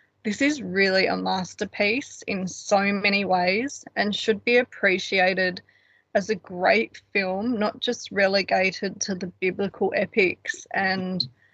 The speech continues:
sword and sandal pile. And I just can't wait to see it restored on Blu-ray, just looking so magnificent, because that arena scene is really breathtaking. The crucifixion scene is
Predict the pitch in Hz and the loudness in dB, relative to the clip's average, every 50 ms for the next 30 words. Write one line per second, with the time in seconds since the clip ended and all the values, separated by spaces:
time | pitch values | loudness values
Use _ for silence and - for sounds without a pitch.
0 | _ _ _ _ _ - - - - - 196 185 185 196 196 202 196 196 196 - | _ _ _ _ _ -16 -14 -8 -2 0 2 4 4 4 4 4 2 0 -2 -4
1 | - - 185 185 185 190 190 202 202 196 - - - 190 180 180 190 196 214 240 | -2 -2 0 0 0 0 0 -2 -2 -4 -6 -2 2 4 4 6 6 6 4 4
2 | 233 - - 196 190 190 190 185 - 190 - - - - - 202 190 185 185 - | 4 2 0 -2 -2 -2 -4 -4 -6 -8 -10 -10 -12 -10 -4 -2 0 0 -2 -2
3 | 196 180 185 185 180 - - - - 208 - - - 196 190 185 185 185 175 - | 2 2 4 4 2 0 -6 -8 -8 -8 -6 -2 0 2 2 4 4 4 2 2
4 | - - - - - _ _ _ _ _ _ _ _ _ _ _ _ - 196 190 | -2 -8 -14 -14 -16 _ _ _ _ _ _ _ _ _ _ _ _ -2 -2 -2
5 | - - - - - - 208 196 190 185 185 185 185 185 - - - 190 196 196 | -2 -6 -10 -10 -4 0 2 2 2 2 2 2 0 0 -2 -2 -2 -2 -2 -2
6 | - - 185 185 185 175 175 175 180 180 180 180 - 185 - - - 196 185 - | 0 2 2 4 4 6 6 6 6 4 2 0 -2 -6 -6 -4 -2 -4 -2 -2
7 | - 196 190 185 180 - - - - - - - 208 196 196 190 185 185 185 190 | -2 -2 -2 -2 -2 -4 -4 -6 -6 -4 2 6 6 6 8 6 4 2 2 0
8 | 185 180 190 190 175 - - - - - - 196 190 185 - - - - - - | 0 0 -2 -4 -4 -4 -6 -6 -4 -2 -2 0 0 0 -2 -4 -6 -6 -6 -6
9 | 185 - - - 190 185 185 185 180 180 180 - - - - _ _ - - - | -6 -4 0 2 4 4 4 2 0 -2 -4 -6 -12 -16 -18 _ _ -20 -20 -20
10 | - _ - - _ _ - - 214 208 - - 214 220 214 185 180 185 190 190 | -20 _ -20 -20 _ _ 8 8 10 10 10 6 2 2 2 0 -2 -4 -2 -4
11 | 196 202 202 - - - 220 220 233 247 262 285 285 - _ - - - 220 202 | -4 -6 -6 -6 -2 0 2 2 2 2 0 0 -2 -4 _ -16 -10 -8 -8 -8
12 | 185 - - - 190 190 185 180 180 185 180 - 175 175 170 - - - 190 180 | -8 -10 -10 -4 -2 -2 0 0 -2 -2 0 0 0 0 -2 -6 -6 -4 -2 -2
13 | 180 180 - - 180 175 175 175 180 - - - 208 208 196 - - 214 202 - | -2 -4 -6 -6 -6 -6 -6 -6 -8 -8 -2 0 0 0 0 -2 -6 -6 -4 -4
14 | 196 185 - - - - 185 185 190 180 - - 185 185 180 185 190 185 180 - | -4 -4 -4 -4 -4 -4 -4 -6 -6 -6 -2 0 0 0 0 -2 -4 -4 -4 -4
15 | 180 185 185 180 180 175 175 165 - - | -2 -2 0 0 -2 -2 -6 -8 -10 -14